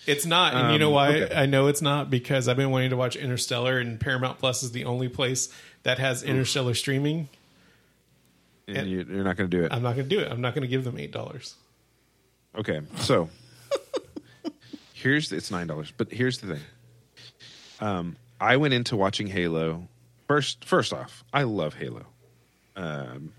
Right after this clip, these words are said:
Speaker 2: remember playing it when it first came out. I had an Xbox.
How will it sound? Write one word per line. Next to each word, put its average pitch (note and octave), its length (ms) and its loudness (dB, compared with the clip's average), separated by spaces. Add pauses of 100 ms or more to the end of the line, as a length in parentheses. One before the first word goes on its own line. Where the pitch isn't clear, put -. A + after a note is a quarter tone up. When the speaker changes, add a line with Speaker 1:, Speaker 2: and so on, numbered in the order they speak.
(120)
Speaker 2:
remember D#2+ 200 -6
playing E2 360 -6
it - 120 -14
when E2+ 160 -8
it - 120 -10
first F#2+ 240 0
came G2+ 160 0
out. D#3 280 4 (160)
I F2 120 -2
had F2 100 -4
an F2 80 -2
Xbox. B2+ 640 2